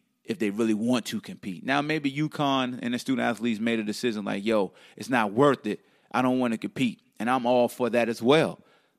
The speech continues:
But if Notre Dame, their staff and their players like, "Yo, we wanna compete. Hey, A C C,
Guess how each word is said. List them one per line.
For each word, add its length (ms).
But 120
if 100
Notre 280
Dame, 440
their 100
staff 440
and 100
their 100
players 400
like, 180
"Yo, 120
we 120
wanna 220
compete. 380
Hey, 180
A 160
C 200
C, 380